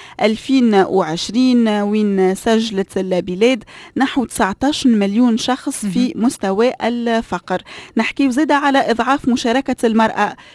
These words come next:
Speaker 1: في
Speaker 2: خاصة.
Speaker 1: النشاط الاقتصادي،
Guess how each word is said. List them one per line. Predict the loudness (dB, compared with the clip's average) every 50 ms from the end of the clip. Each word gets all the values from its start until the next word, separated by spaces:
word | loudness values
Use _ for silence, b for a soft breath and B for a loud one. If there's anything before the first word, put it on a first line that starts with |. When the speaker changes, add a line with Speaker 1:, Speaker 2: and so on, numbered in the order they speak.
| B
Speaker 1:
في | _ -6 -4 -2
Speaker 2:
خاصة. | 0 2 2
Speaker 1:
النشاط | 2 2 0 0 2 2 2 2 2 -2 -4 -2 -2
الاقتصادي، | -2 -2 -2 -2 -2 -2 -2 0 0 0 -2 -2 -2 -2 -4 -4 -4 -12 -12 -12 -8 0 2 2 2 2 2 -2 -2 -2